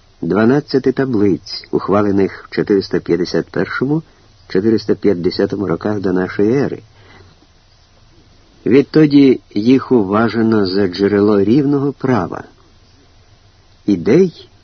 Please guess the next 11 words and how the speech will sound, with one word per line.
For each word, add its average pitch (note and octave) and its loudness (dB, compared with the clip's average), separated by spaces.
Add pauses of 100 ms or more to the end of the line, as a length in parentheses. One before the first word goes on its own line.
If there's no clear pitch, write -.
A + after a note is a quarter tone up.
(180)
однаковою C#3+ 0
мірою A2 4
обов'язкових F#2 0 (300)
для E2 0
всіх - -2
громадян. F#2 -4 (2500)
Римська A#2+ 0
армія C#3 -2
була G2+ 0
витвором G#2 -2
суспільства, G2+ -4